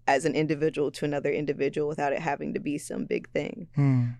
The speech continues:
Speaker 1: Um, and taking on that personal responsibility is what transitions somebody from,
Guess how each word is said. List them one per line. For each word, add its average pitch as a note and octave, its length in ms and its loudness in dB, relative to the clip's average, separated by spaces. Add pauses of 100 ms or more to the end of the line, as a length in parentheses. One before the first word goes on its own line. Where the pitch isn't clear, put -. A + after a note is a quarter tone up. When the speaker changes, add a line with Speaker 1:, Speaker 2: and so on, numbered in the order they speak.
(100)
Speaker 1:
Um, D#3 500 2
and D3+ 200 2
taking D#3+ 320 4
on D#3 140 4
that C3+ 160 0
personal C#3+ 400 0
responsibility C#3 1120 -2
is C#3 300 -2
what C#3+ 220 0
transitions C#3 640 -4
somebody C#3 420 0
from, B2+ 540 -4